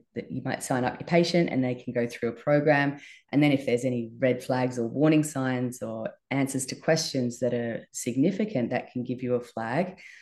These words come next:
Um, you can't see everything that your patient does, but it can help keep your patient accountable, and you know if they keep fine going on or if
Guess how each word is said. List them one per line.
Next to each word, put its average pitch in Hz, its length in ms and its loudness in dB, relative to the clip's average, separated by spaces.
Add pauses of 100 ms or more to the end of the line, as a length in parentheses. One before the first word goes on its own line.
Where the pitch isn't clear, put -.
(300)
Um, 127 340 -2
you 151 140 -2
can't 160 220 0
see 107 160 -4
everything 139 340 0
that 170 100 2
your 170 100 -6
patient 160 420 -2
does, 220 320 0 (280)
but 151 120 2
it - 80 -2
can 147 80 2
help 147 340 0 (220)
keep - 260 -4
your 120 100 -6
patient 185 400 -4
accountable, 190 720 -2
and 135 200 2
you 147 140 6
know 131 320 2
if - 220 -14
they 113 120 -4
keep - 420 -8
fine 131 300 0
going 123 260 0
on 117 160 -2
or 113 100 -4
if - 120 -16